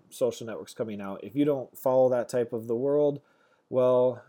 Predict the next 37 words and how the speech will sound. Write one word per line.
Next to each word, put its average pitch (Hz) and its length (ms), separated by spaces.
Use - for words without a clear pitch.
you're 147 120
not 233 200
missing 151 300
too 131 140
much 127 280
because 117 300
they 120 140
come 156 240
and 123 120
go 117 220
very 110 320
frequently. 98 760
Um, 113 540
just 127 320
this 131 240
year 123 160
alone, 151 640
I 117 140
can 123 200
count 120 640
three 139 220
or 127 140
four 131 500
that 113 400
I 110 120
have 107 180
used 208 500
and 139 120
then 131 120
stopped 113 360
using. 95 300
So 135 420
it 151 160
come 151 200
and 120 120
go. 98 220
But - 440